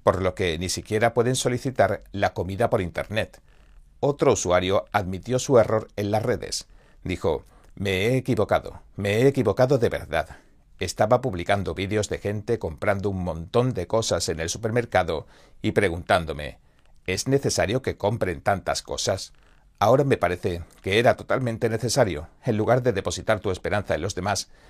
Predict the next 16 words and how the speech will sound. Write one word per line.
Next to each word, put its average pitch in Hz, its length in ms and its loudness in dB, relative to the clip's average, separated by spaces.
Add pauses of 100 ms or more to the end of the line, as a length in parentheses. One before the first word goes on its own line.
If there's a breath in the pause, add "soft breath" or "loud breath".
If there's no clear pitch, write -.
(160 soft breath)
deberíamos 107 720 0
depositarla 120 760 2
en 101 100 0
nosotros 92 440 -4
mismos". - 440 -12 (580 soft breath)
Todos 127 280 4
estos 113 320 0
internautas 95 760 0 (100)
se - 220 0
creyeron 117 420 0
las 123 160 2
mentiras 92 480 -4
del 92 140 -6
Partido 127 560 -4
Comunista 80 480 -6
Chino, 73 300 -8